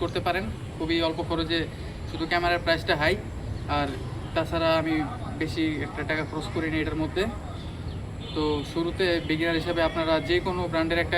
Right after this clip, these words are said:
অ্যাকশন ক্যামেরা দিয়ে শুরু করতে পারেন চা-, চাইলে। আমি শুরু থেকেই আর কি অনেক কষ্ট করে টাকাটা জমানোর কারণে আমি একদম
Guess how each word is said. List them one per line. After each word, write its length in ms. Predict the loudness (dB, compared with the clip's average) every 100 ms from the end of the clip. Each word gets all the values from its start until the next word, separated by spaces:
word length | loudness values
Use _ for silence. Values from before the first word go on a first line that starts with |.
| 2
অ্যাকশন 240 | 2 -2 -2
ক্যামেরা 240 | 0 0
দিয়ে 160 | 0 0
শুরু 120 | 0 0
করতে 240 | 0 0 2
পারেন 180 | 2 0 0
চা-, 200 | -2 -2 0
চাইলে। 220 | 2 2 0 -2 -4 -6 -8 -8 -8 -8 -6 -2
আমি 180 | 0 2 0 -2 -4 -8 -8 -8 -4
শুরু 140 | 0 2
থেকেই 360 | 2 4 4 4 0
আর 60 | -2 -2
কি 60 | -2 0
অনেক 120 | -2 -2
কষ্ট 140 | -2 -2
করে 100 | 0
টাকাটা 260 | 2 2
জমানোর 360 | 2 2 2 2
কারণে 240 | 2 2 4 4
আমি 160 | 4 2 2 0 0
একদম 240 | 0 0